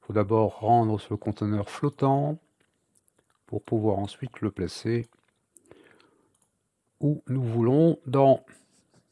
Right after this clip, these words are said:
dans l'un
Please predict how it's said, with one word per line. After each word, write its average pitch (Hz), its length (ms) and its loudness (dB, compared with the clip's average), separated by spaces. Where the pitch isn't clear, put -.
dans 117 280 2
l'un 143 240 6